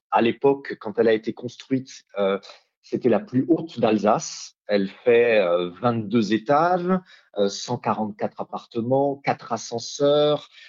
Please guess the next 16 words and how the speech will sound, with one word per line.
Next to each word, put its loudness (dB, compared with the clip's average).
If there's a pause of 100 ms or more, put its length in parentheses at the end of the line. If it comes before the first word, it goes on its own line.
(280)
Donc -6
on -2
imagine 2
qu'effectivement, -2
cette -4
tour 2
a-, 2
abrite, 0
euh, 4
plus -4
de 2
quatre -2
cents, 0
cinq -6
cents -2
habitants. 0